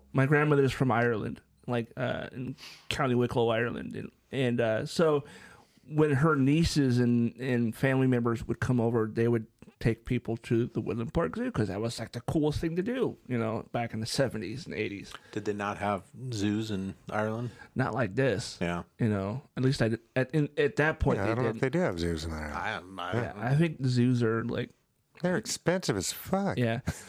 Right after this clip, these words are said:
Speaker 1: Well, anyways,
Speaker 2: <laughs> That's true.
Speaker 1: this, this one, um, ape, I think it was an ape, or maybe it was a chimpanzee. Either way, it was a large, large, you know, primate. He saw my cousin Una and, like,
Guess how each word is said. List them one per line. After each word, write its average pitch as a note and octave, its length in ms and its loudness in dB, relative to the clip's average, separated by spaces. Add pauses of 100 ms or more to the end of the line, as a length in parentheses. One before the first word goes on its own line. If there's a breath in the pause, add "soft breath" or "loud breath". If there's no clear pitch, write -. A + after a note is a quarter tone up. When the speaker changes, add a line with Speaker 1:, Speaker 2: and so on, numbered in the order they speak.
(160 loud breath)
Speaker 1:
Well, G3+ 220 4
anyways, G3+ 420 4
Speaker 2:
<laughs> - 20 4
That's D3+ 160 -2
true. - 240 -12
Speaker 1:
this, E3+ 360 4 (100)
this F#3+ 280 2
one, E3 580 2
um, C3 460 2 (560)
ape, A#2 340 0 (580)
I C3+ 120 -8
think C#3 160 0
it - 20 2
was A#2+ 140 2
an - 140 -8
ape, - 280 -8
or B2 160 0
maybe B2 220 2
it - 20 0
was B2 120 -2
a B2 40 -4
chimpanzee. - 600 -4 (100)
Either F3+ 240 2
way, B2 460 2
it E3 60 4
was D#3+ 180 6
a C#3+ 60 6
large, C3 440 2 (460 loud breath)
large, C3 420 0 (320)
you C#3+ 80 2
know, A2+ 360 0 (100)
primate. A#2+ 480 0 (1040 loud breath)
He D3+ 160 6
saw F3+ 260 4
my E3+ 200 6
cousin D3 520 2
Una C3+ 440 2 (840)
and, B2 140 2
like, A#2 260 0